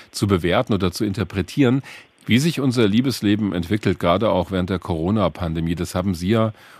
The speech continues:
untersucht. Da wurden rund fünftausend Leute befragt in Österreich und in Deutschland.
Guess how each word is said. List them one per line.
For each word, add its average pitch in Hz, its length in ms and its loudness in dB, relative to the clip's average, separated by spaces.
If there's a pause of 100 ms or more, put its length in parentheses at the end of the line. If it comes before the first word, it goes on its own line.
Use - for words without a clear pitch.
(140)
untersucht. 101 1040 0
Da 87 120 -4
wurden 101 200 2
rund 101 180 2
fünftausend 113 640 0
Leute 107 280 2
befragt 101 480 -2
in 104 120 2
Österreich 101 600 0
und 98 140 -4
in 107 140 -2
Deutschland. 117 560 0